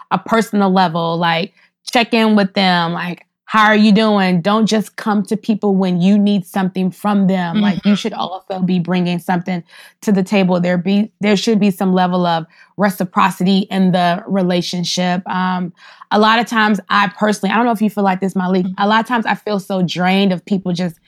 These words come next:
Speaker 1: asking things of me. Like, "Can I,
Speaker 2: Mm-hmm.
Speaker 1: can I, can I, can I, can I? Like, can I sit down with you? Can you tell me this? Can you tell me that?" It's like, bring some reciprocity to the
Speaker 2: Yes.
Speaker 1: table.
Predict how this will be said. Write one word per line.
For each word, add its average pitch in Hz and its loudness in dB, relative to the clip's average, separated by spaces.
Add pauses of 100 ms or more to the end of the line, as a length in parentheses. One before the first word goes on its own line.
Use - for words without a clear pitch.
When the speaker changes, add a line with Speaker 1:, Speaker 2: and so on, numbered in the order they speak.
(300)
Speaker 1:
asking 196 0
things 180 -4
of 170 -6
me. 165 -6
Like, - -4 (520)
"Can 269 2
I, 247 4
Speaker 2:
Mm-hmm. 202 -4
Speaker 1:
can 254 2
I, 226 2
can 233 -2
I, 220 0
can 220 -2
I, 202 2
can 202 0
I? 170 0
Like, 170 -2
can 233 0
I 233 2
sit 233 -2
down 220 0
with 208 -4
you? 202 2
Can 220 -2
you 208 2
tell 214 -2
me 208 0
this? 196 -2
Can 202 -2
you 185 -2
tell 196 -4
me 190 0
that?" 180 -2
It's 170 -8
like, 185 0 (360)
bring 247 2
some 226 0
reciprocity 190 -2
to - -6
the 180 0
Speaker 2:
Yes. 202 0
Speaker 1:
table. 170 0